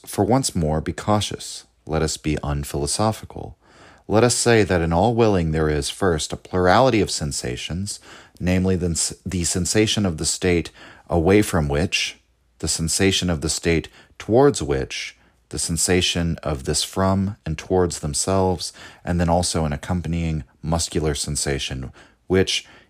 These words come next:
even without our putting into motion arms and legs, begins its action by force, force of habit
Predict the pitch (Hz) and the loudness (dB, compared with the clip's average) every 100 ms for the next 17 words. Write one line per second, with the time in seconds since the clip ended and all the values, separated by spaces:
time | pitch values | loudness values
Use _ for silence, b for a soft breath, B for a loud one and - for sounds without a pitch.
0 | - 107 113 98 95 98 92 - 95 92 | -2 2 4 4 4 4 4 2 0 0
1 | 85 80 82 85 - 78 78 73 69 78 | -2 -2 -2 -2 -2 0 0 -2 -4 0
2 | 85 67 65 - 80 82 78 - 85 80 | 0 -2 -6 -6 -4 -4 -4 -2 -2 -2
3 | - 76 71 - 78 - - - - 90 | -2 -4 -4 -4 -4 -6 -20 -8 -2 -2
4 | - - 123 120 80 - | -2 -2 2 4 2 -2